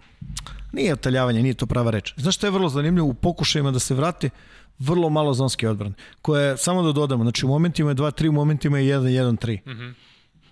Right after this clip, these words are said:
Speaker 1: Znaš, sa tim dodavanjem na četrdeset pet izlaze igrači iz kornera, rade takozvane pomoći vraćanje,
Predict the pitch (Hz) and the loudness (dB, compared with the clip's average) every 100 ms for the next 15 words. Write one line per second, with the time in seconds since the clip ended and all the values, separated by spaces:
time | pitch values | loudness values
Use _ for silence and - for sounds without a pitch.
0 | - 143 127 135 156 151 135 147 151 139 | -6 -2 -2 0 0 2 2 2 2 0
1 | 120 151 135 113 185 165 156 151 139 131 | 0 -2 -2 -2 -4 -2 0 0 0 0
2 | 131 143 - - 160 151 160 135 135 135 | 0 0 -2 -2 0 0 2 2 0 0
3 | 123 123 - 135 147 123 139 139 123 120 | -2 -4 -4 -2 0 0 0 0 0 0
4 | 147 175 - 156 139 | 0 0 0 2 0